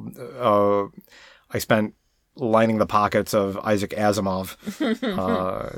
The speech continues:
Speaker 1: to, for the mother, Robert Heinlein a little bit, uh, but that's about as far back as I go for classic sci-fi.
Speaker 2: Nineteen sixty.
Speaker 1: Yeah.
Speaker 2: Rod Taylor.
Speaker 1: Rod Taylor?
Speaker 2: Yeah, scientist George Wells. Rod Taylor built the time machine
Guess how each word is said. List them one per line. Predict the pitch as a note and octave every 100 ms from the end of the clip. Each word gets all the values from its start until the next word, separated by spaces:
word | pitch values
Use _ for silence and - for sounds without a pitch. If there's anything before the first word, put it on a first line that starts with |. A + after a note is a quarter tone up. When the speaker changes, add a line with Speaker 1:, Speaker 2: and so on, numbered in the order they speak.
| -
Speaker 1:
to, | - -
for | -
the | G2+
mother, | G2+ G#2
Robert | A#2 D3+ C#3+
Heinlein | A2 A#2+ A2 G#2 G2
a |
little | F#2+ G2+ G2
bit, | F#2 F#2+ F#2+ - - -
uh, | G#2+ G2+ G2+
but | B2+
that's | -
about | A#3+
as | -
far | C#3+
back | G#2+ A2+ A#2
as | -
I | G2
go | A2 G#2+
for | -
classic | - G#2 G2+ -
sci-fi. | - F#2+ F#2 - - - -
Speaker 2:
Nineteen | A#3 A#3 A3+ G#3+
sixty. | - - G#3 - - - - - - - - -
Speaker 1:
Yeah. | G#2 F#2 - -
Speaker 2:
Rod | G3 G3+ G3+
Taylor. | G3 - - - G#3 _ _ _ -
Speaker 1:
Rod | G2 F#2+ A2+ A2+ F#2+
Taylor? | - F#2+ G2+ D3+ F3+ -
Speaker 2:
Yeah, | -
scientist | - F#3+ F#3+ - F3+ - -
George | F#3+ F#3 F3 F3+
Wells. | F3+ F3 F3 -
Rod | F#3 E3 -
Taylor | - G#3+ G3
built | F3+ F3+ F3
the |
time | G#3 A3+ A#3
machine | A3 - G#3+ G3+